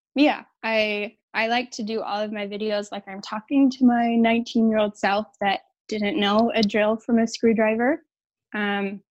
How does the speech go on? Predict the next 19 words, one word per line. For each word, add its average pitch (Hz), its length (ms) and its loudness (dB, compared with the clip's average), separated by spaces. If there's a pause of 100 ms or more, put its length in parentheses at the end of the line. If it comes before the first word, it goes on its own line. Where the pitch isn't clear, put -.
(460)
but 196 220 0
then 202 540 -2
to 196 500 -2 (1120)
work 220 360 0
people 202 920 0
up 220 180 0 (140)
to 320 160 2
a 277 140 0 (160)
point, 202 340 -10 (680)
or 202 420 0 (840)
let's - 160 -20
see, - 160 -16
how 220 180 -6
am 196 60 -6
I 185 60 -6
trying - 200 -14
to 214 60 -16
say - 120 -16
this? - 280 -12